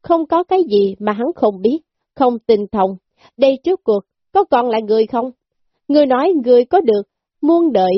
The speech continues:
hiếm có không linh thể chất, tại sao không biết quý trọng, hảo hảo tu hành huyền công, lại đi hao phí tâm lực vào mấy cái việc này?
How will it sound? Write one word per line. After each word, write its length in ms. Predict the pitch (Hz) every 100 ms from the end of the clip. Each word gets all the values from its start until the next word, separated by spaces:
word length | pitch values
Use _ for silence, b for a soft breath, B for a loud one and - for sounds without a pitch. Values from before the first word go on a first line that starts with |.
| 202
hiếm 200 | 254 311
có 180 | 240 262 330
không 180 | 277 247
linh 180 | 233 220
thể 140 | 175 -
chất, 160 | 311 320 _ _ -
tại 160 | 226 240 -
sao 220 | 254 247
không 180 | - 247
biết 140 | 339
quý 260 | - 311 392
trọng, 200 | - 175 190 _ _
hảo 180 | 269 330
hảo 220 | 277 320 -
tu 100 | 381
hành 260 | 240 247
huyền 260 | 233 233 233
công, 200 | 269 285 - _
lại 120 | -
đi 140 | 233 285
hao 140 | 269 269
phí 300 | - 302 415
tâm 140 | 320 294
lực 200 | 208 170
vào 120 | - 196
mấy 160 | 247 339
cái 100 | 330
việc 180 | 202 -
này? 180 | 180